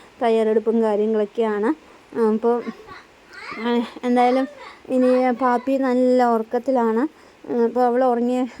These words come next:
ഇന്നിപ്പോൾ വീട്ടിൽ ആളുണ്ട്, പണിയില്ല, മഴയായതുകൊണ്ട് പണിക്ക് പോയിട്ടുണ്ടായിരുന്നില്ല. അപ്പോൾ ഇന്നിവിടെ ആളുണ്ട്, അതുകൊണ്ട് പിന്നെ പാപ്പീനെ,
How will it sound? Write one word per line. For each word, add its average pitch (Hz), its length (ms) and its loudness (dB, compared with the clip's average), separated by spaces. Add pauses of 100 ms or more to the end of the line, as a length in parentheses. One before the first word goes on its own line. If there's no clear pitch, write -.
(240)
ഇന്നിപ്പോൾ 269 360 0
വീട്ടിൽ 285 340 0
ആളുണ്ട്, 247 440 0
പണിയില്ല, 233 600 -4
മഴയായതുകൊണ്ട് 233 720 -2
പണിക്ക് 233 360 -6
പോയിട്ടുണ്ടായിരുന്നില്ല. 214 760 -4
അപ്പോൾ 254 260 -4
ഇന്നിവിടെ 220 600 -2
ആളുണ്ട്, 214 520 -4 (380)
അതുകൊണ്ട് 233 300 2
പിന്നെ 254 180 0
പാപ്പീനെ, 262 640 -4